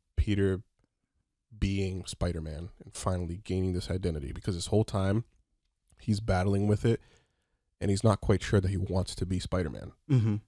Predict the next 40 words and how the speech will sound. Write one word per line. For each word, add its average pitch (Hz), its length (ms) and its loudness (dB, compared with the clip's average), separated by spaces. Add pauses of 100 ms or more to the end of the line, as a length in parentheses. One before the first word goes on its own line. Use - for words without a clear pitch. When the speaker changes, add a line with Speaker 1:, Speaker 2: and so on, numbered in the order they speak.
(120)
Speaker 1:
You 107 80 -4
see 98 200 0
that 98 260 2
in 92 320 -2 (880)
Far 95 140 6
From 95 160 2
Home, 123 340 8 (260)
where 98 160 -4
he 101 100 -4
gives 104 320 0
up 95 240 0 (440)
Edith 117 480 0 (180)
and 92 80 -4
he's 90 120 -4
like, 85 180 -4 (180)
"I 98 140 4
can't - 320 -6
take - 260 -2
on 98 340 0 (280)
this, - 540 -6
you 98 100 -10
know, 87 200 -10 (640)
this 92 200 -2
leadership 104 540 2
role, 113 340 4
essentially, 117 500 2
that 90 360 -2
Tony 92 220 0
Stark 90 300 -2
is 95 100 -2
leaving 104 300 2
behind 110 300 2
for - 100 -6
me. 135 240 -2
I 90 120 -6
can't - 240 -4
take - 240 -4
on 104 100 0
this 110 140 -2
responsibility." 120 720 -4